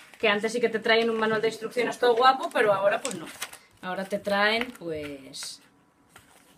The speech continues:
solución de problemas, garantía, etcétera, ¿vale? Simplemente. Pues eso, el jueguito para poder jugar con las figuras.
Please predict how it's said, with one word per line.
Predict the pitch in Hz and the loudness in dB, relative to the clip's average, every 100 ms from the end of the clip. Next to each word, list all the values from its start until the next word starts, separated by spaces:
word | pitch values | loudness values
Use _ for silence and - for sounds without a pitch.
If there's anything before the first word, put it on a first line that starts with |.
| - - _ _ _ _ _ - | -18 -20 _ _ _ _ _ -4
solución | 254 254 233 277 | 2 4 4 4
de | 277 | 4
problemas, | 262 269 285 320 339 339 320 | 4 4 6 6 6 4 4
garantía, | 269 247 269 285 294 294 269 | 4 2 2 2 6 8 6
etcétera, | - - 208 175 180 | 2 -4 -4 -4 -2
¿vale? | 220 294 427 - - _ _ - | 2 2 0 -6 -20 _ _ -18
Simplemente. | - 269 226 220 170 156 151 180 170 - - _ - - _ _ _ _ _ _ _ _ _ - - - _ _ | -8 -4 0 0 0 -6 -8 -10 -12 -16 -20 _ -20 -20 _ _ _ _ _ _ _ _ _ -20 -20 -20 _ _
Pues | 220 220 | -6 -2
eso, | 208 - - - | -2 -4 -16 -14
el | - 196 | -10 -2
jueguito | 220 214 285 453 480 | 0 4 6 4 4
para | 311 - | 0 2
poder | 208 | 0
jugar | 202 220 214 208 | 0 -2 -2 -2
con | 220 214 - - - | -4 -4 -10 -6 0
las | 233 233 | 0 0
figuras. | 285 285 349 403 494 539 | -2 -2 -2 -2 -2 -4